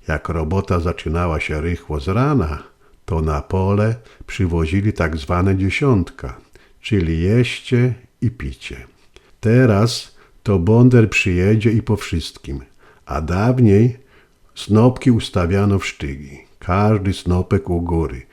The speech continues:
zbliżony do drugiego, by deszcz spływał z ukosa. Jak to mówiono, każdą sztygę trzeba tak ukochać od góry. Jak byłem knabarem i w koźbie wprawy nabrałem,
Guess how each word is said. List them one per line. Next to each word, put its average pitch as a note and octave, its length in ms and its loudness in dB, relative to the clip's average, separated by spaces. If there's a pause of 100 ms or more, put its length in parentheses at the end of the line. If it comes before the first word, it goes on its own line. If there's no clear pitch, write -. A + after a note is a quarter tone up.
(160)
zbliżony E2 680 0
do F2 160 0
drugiego, D2+ 760 -6 (240)
by F#2+ 460 2 (540)
deszcz F#2 540 -2
spływał F2 420 -2
z D#2+ 80 -2
ukosa. C#2+ 640 -8 (360)
Jak - 200 -6
to C3+ 180 2
mówiono, E2+ 680 2 (420)
każdą A2 580 2
sztygę G2 440 -2
trzeba E2 360 -4
tak - 460 -2 (280)
ukochać A2+ 720 2
od E2 160 -4
góry. C#2+ 380 -6 (580)
Jak D2 220 -6
byłem F2+ 400 2 (220)
knabarem F2 720 0 (140)
i F#2 80 -4
w - 100 -10
koźbie G2+ 500 2
wprawy G#2+ 440 0
nabrałem, E2+ 680 -2